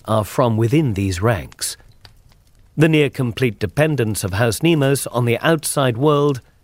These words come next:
keeps seven percent of the remainder in line,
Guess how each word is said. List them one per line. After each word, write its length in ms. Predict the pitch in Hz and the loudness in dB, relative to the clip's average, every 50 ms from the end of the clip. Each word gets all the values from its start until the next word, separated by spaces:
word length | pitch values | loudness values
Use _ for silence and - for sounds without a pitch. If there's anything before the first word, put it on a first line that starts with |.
| _ _ _ _ _ _ - | _ _ _ _ _ _ -4
keeps 300 | - 202 196 - - - | -2 -2 -2 -2 -4 -8
seven 400 | - - 196 196 185 208 208 190 | -4 -2 -2 -2 0 0 -2 -2
percent 400 | - 190 170 - - 156 127 - | 0 -2 -2 0 -2 -2 0 0
of 100 | 123 104 | 0 0
the 100 | 113 113 | 2 2
remainder 420 | 110 120 117 120 120 117 113 104 107 | 2 2 2 2 2 2 2 0 -2
in 280 | - 95 107 110 113 | -2 -2 -2 0 2
line, 480 | 127 139 131 110 87 80 82 76 69 | 2 2 2 0 -2 -4 -6 -8 -10